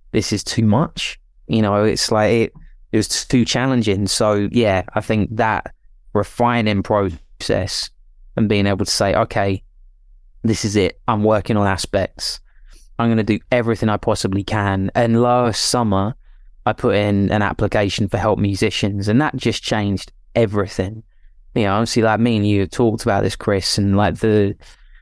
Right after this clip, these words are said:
the real significance of that as an artist. Like, I, through my work in youth work over a long period of time, I've done lots of different funding applications and so on, and been involved in that kind of world previously, but I've never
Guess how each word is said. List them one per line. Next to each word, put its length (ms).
the 120
real 300
significance 880
of 120
that 260
as 140
an 100
artist. 640
Like, 280
I, 520
through 540
my 180
work 400
in 120
youth 280
work 460
over 240
a 80
long 180
period 340
of 80
time, 320
I've 100
done 200
lots 200
of 40
different 300
funding 280
applications 800
and 120
so 260
on, 160
and 140
been 180
involved 540
in 100
that 180
kind 220
of 80
world 240
previously, 680
but 140
I've 180
never 460